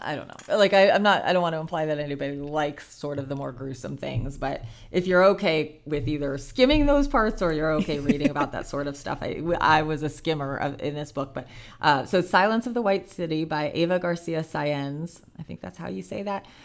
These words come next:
Um, so this is the first book in a series, and I actually have not had a chance to get to the other books yet, um, but I really, really liked this one. So it was released in Spain, and it became a big bestseller, and then it's been translated into English,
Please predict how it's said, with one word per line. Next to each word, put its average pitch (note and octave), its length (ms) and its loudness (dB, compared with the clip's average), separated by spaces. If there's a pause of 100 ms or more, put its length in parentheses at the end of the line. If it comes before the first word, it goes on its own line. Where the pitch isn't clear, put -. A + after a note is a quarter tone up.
(120)
Um, D3+ 480 2
so E3+ 320 4
this F#3+ 160 2
is A#3 140 -4
the C#4+ 100 4
first G#3+ 320 -2
book G#3+ 160 -4
in F3+ 140 0
a E3 60 -2
series, D#3 520 -4
and D#3 260 -4
I E3+ 100 4
actually G#3 360 0
have G3 120 -4
not E3 280 -4
had D#3+ 160 -6
a D3+ 60 -8
chance D3+ 300 -12
to - 80 -18
get - 180 -6
to - 100 -16
the D3+ 120 -4
other C#3 180 -4
books D3 320 -6
yet, C3+ 260 -2 (260)
um, D3 160 0
but D3 120 0
I - 20 0 (160)
really, A3+ 400 6
really D#3+ 240 0
liked C#3+ 300 -6
this C#3+ 180 -8
one. C#3+ 240 -6
So E3 140 2
it - 20 4
was E3 160 0
released F#3 480 -2
in A#3 140 2
Spain, D3 480 -2
and D3+ 100 -4
it D3 60 -8
became D#3 260 -6
a D3 60 -6
big E3 220 -2
bestseller, C#3+ 580 -2 (280)
and E3+ 200 4
then D#3 100 2
it's D3+ 180 -4
been D3+ 140 -2
translated D#3 560 0
into - 360 -6
English, C#3 540 -6